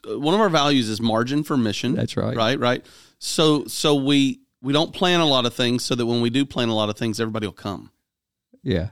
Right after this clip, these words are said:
Speaker 1: Yeah, and, and, and
Speaker 2: You've
Speaker 1: we
Speaker 2: had a lot
Speaker 1: literally
Speaker 2: of, had a lot of
Speaker 1: walked
Speaker 2: things
Speaker 1: through a
Speaker 2: going on.
Speaker 1: neighborhood
Speaker 2: Yeah.
Speaker 1: singing about Jesus.
Speaker 2: So I margined, margined at home singing
Speaker 1: <laughs>
Speaker 2: Jesus with the kids last <laughs> night.
Speaker 1: It was
Speaker 2: Actually,
Speaker 1: so
Speaker 2: I was
Speaker 1: great.
Speaker 2: asleep.
Speaker 1: Yeah.
Speaker 2: I was asleep. According to my ring,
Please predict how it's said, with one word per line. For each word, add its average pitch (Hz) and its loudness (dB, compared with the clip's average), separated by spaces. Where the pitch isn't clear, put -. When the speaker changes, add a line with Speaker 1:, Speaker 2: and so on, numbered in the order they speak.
Speaker 1:
Yeah, 110 -2
and, 104 -6
and, 107 -2
and 113 -2
Speaker 2:
You've 127 2
Speaker 1:
we 143 4
Speaker 2:
had 131 4
a - 6
lot 110 6
Speaker 1:
literally - -4
Speaker 2:
of, 165 0
had 139 4
a 120 4
lot 127 6
of 131 8
Speaker 1:
walked 143 0
Speaker 2:
things 117 6
Speaker 1:
through 131 4
a - 6
Speaker 2:
going - 6
on. 90 4
Speaker 1:
neighborhood 107 0
Speaker 2:
Yeah. 98 4
Speaker 1:
singing 110 0
about 95 -8
Jesus. 98 -10
Speaker 2:
So - 2
I 135 4
margined, 123 6
margined 110 4
at 95 4
home 104 4
singing 113 4
Speaker 1:
<laughs> 113 2
Speaker 2:
Jesus 113 2
with 101 0
the - -8
kids - -2
last - -2
<laughs> - -
night. - 4
Speaker 1:
It 285 2
was 185 6
Speaker 2:
Actually, 147 2
Speaker 1:
so 170 -2
Speaker 2:
I 131 4
was 127 6
Speaker 1:
great. - -2
Speaker 2:
asleep. 127 2
Speaker 1:
Yeah. 95 -4
Speaker 2:
I 107 0
was 107 2
asleep. 92 -2
According 104 0
to 90 -4
my 87 0
ring, 90 0